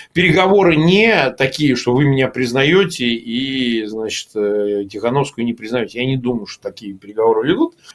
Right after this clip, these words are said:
Есть позиция Запада. В целом она поддержана и Украиной по нелегитимности президента Лукашенко. Это же официальное решение, да?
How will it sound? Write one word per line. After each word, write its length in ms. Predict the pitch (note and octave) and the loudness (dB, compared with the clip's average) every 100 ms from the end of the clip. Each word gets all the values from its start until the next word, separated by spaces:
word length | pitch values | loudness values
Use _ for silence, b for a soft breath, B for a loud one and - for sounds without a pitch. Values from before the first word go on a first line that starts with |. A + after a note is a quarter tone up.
| - | 0
Есть 280 | D3 E3+ | 2 4
позиция 420 | D#3+ C3 D3 C#3+ C#3+ | 2 2 2 2 2
Запада. 760 | E3+ B3 G3+ E3+ D3 C3 A#2+ | 2 2 0 0 2 2 0
В 120 | - | -2
целом 340 | - D3 B2+ A#2 | 0 2 2 2
она 180 | A#2 | 0
поддержана 960 | A2 A#2+ A#2+ A#2+ A2 G#2+ A2+ A2+ A2 A2 | -2 -2 0 0 0 -2 -4 -4 -2 0
и 60 | A2 | 0
Украиной 720 | A#2 - D3 G#3+ B3 G3 C#3+ | 0 2 2 4 4 2 0
по 240 | - C3 | -2 -2
нелегитимности 720 | B2+ B2+ C3 C3 B2+ A2+ G2+ - | 0 0 -2 -6 -6 -6 -8 -12
президента 460 | G#2+ G#2 A2 F#2+ | -14 -10 -12 -12
Лукашенко. 460 | G2 G#2+ A2 G2+ G#2 | -10 -8 -8 -10 -10
Это 160 | G#2 | -8
же 220 | G#2+ A2+ A2 | -4 0 0
официальное 420 | - A#2+ A2+ A2+ | 0 -2 -2 -4
решение, 460 | C#3+ - G2 E2 E2 | -4 -4 -6 -10 _
да? 220 | B2 D3+ | -12 -12